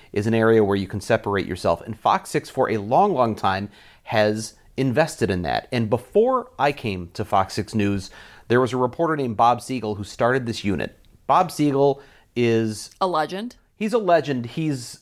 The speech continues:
Speaker 1: the guru. He was sort of, uh, he was my mentor. Um, and he founded the unit, uh, under a news director named Bob Klinkenbeard. Now, now,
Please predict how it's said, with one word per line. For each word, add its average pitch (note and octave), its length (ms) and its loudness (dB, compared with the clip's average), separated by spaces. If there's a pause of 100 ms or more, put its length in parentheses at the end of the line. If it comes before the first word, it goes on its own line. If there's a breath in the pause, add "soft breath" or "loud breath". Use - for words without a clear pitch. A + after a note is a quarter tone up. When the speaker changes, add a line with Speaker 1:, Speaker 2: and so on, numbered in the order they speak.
(120)
Speaker 1:
the C#3+ 120 2
guru. A#2+ 580 4
He C#3+ 280 -2
was B2+ 640 2 (300 soft breath)
sort C3+ 220 2
of, A2+ 340 0
uh, A2+ 340 4
he B2 180 -8
was A#2+ 320 -6
my B2+ 240 2
mentor. G2+ 580 -2 (320 soft breath)
Um, G#2+ 400 0 (640)
and C3+ 180 -2
he F#3 580 -6
founded F#3+ 600 0
the A2+ 80 -2
unit, G#2 500 -2 (480 soft breath)
uh, A2 240 4
under C#3+ 320 2
a B2 60 2
news C#3+ 160 -4
director C#3+ 260 -2
named A#2 160 -4
Bob A2+ 300 2
Klinkenbeard. F#2 680 -4
Now, A#2+ 240 -4
now, B2 200 2